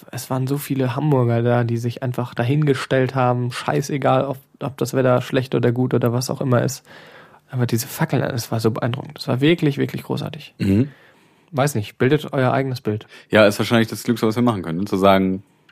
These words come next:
Speaker 2: schaut, recherchiert, wenn's euch interessiert, wenn ihr mit abstimmt,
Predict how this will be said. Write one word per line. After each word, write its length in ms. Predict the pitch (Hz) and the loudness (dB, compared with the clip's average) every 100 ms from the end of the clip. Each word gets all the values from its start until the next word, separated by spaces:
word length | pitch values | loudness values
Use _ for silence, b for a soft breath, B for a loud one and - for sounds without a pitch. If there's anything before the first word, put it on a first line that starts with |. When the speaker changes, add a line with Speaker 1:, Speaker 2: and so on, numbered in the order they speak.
| _ - | _ -10
Speaker 2:
schaut, 360 | - 107 101 | 2 4 4
recherchiert, 480 | 90 107 117 123 131 | 4 2 2 4 4
wenn's 120 | 120 | 6
euch 80 | 127 | 6
interessiert, 420 | 123 120 139 151 | 6 4 4 6
wenn 100 | 120 | 6
ihr 80 | 113 | 6
mit 160 | 120 123 | 4 2
abstimmt, 580 | 131 - 135 127 - | -2 2 4 4 0